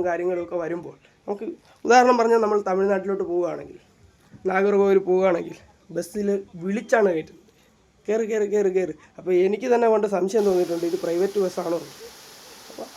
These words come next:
അത്രയും, അത്രയും ഡെഡിക്കേറ്റഡ് ആയിട്ടാണ് തമിഴ്നാട്ടിലുള്ള ആളുകൾ, ആ, എന്താ പറയുക,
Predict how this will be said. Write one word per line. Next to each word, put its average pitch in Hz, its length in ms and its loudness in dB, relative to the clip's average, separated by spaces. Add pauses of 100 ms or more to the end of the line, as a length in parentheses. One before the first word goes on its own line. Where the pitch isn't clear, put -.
അത്രയും, 262 560 -2 (680)
അത്രയും 233 320 0
ഡെഡിക്കേറ്റഡ് 226 460 2
ആയിട്ടാണ് 202 340 0 (380)
തമിഴ്നാട്ടിലുള്ള 180 540 0
ആളുകൾ, 180 240 0 (1000)
ആ, 185 40 -4 (240)
എന്താ 190 240 -2
പറയുക, 175 300 -2